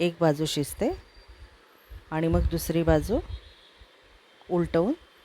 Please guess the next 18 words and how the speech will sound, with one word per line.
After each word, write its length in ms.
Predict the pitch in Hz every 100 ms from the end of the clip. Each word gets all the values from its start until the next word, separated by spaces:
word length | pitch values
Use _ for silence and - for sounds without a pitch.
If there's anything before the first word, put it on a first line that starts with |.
| _ -
भाजून 420 | 196 202 190 165
घ्यायचं. 380 | 131 123 - 135 131 _ _ _ _ _ _ _ _ _ _ _ _ _ _ _ _ -
पुन्हा 200 | 185 175
एकदा 200 | 156 151
दाखवते 440 | 143 135 143 -
असं. 300 | 135 - 262 359 - - - - - - - - - - - _ _ _ - - _
आपण 240 | 160 180 170
हे 80 |
नारळाच्या 480 | 185 170 165 156 170
शेंडीनं 560 | - 170 165 165 175 175 - - - - 190
तेल 180 | 165 160
लावल्यामुळे 600 | 160 160 160 160 156 262 - - - - - - - - 165
आपल्या 260 | - 175
हातालाही 420 | 165 - 160 160
चटका 360 | 165 180 - 156
लागत 340 | 147 147 -
नाही 180 | 160 190 - _ _ _ _ _ _ _ _ - _ _ _ -
आणि 180 | - 165